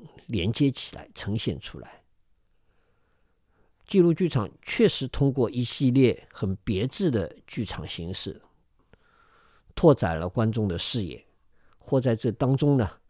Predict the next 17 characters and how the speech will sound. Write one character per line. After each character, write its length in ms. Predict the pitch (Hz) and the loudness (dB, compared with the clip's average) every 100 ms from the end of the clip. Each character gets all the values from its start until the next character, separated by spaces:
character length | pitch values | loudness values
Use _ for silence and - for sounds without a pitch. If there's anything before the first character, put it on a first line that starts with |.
| _ _ _ | _ _ _
令 220 | - 143 120 | 2 4 4
得 120 | 107 | 0
一 120 | 127 | -2
些 180 | - 131 | -2 -2
价 240 | - - | -2 -4
值 220 | - 92 | -4 -6
观 280 | 110 143 147 - _ _ _ _ _ | 0 0 0 -6 _ _ _ _ _
发 160 | - | -6
生 200 | 98 104 | -2 -2
变 200 | 104 107 | -2 -4
化。 280 | 69 - - _ _ _ _ _ _ _ _ _ _ _ _ _ _ - - - | -6 -12 -16 _ _ _ _ _ _ _ _ _ _ _ _ _ _ -20 -8 2
我 100 | 123 | 2
看 300 | - 214 147 | 4 2 4
过 160 | 135 113 | 4 4
K 300 | - 170 143 | 4 4 4
说 200 | 139 123 | 2 2
的 320 | 104 92 | 2 0